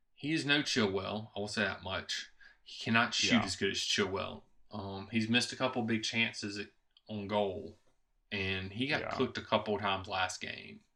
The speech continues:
Speaker 1: But he recovered and had a better second half, which,
Speaker 2: Yeah.
Speaker 1: hey, look, if you can be resilient and have a better second half, I'm all for that. So, I don't know. Um, what's your, uh, so what's your final prediction, Jason, for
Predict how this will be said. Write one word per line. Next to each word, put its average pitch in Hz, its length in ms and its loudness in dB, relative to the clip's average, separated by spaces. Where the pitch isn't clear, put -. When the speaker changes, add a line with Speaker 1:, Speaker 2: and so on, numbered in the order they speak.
Speaker 1:
But 113 120 -4
he 202 120 8
recovered 208 500 6
and 127 100 0
had 135 160 4
a 117 40 0
better 117 200 4
second 110 380 2
half, - 280 -6
which, 120 440 2
Speaker 2:
Yeah. 90 300 2
Speaker 1:
hey, 107 220 4
look, 107 220 2
if - 80 -6
you 151 80 -2
can 156 100 -2
be 156 100 4
resilient 110 600 2
and 104 100 -4
have 101 180 6
a 98 40 -10
better 98 220 -2
second 98 320 0
half, 98 300 0
I'm 98 100 -8
all - 180 -10
for - 220 -12
that. - 240 -12
So, 160 500 6
I 120 60 4
don't 104 140 4
know. 92 200 -2
Um, 113 380 6
what's 170 300 4
your, 151 280 4
uh, 120 240 6
so 120 160 -2
what's 165 220 2
your 156 100 2
final 127 360 2
prediction, 104 500 -2
Jason, 92 440 -4
for 92 320 -4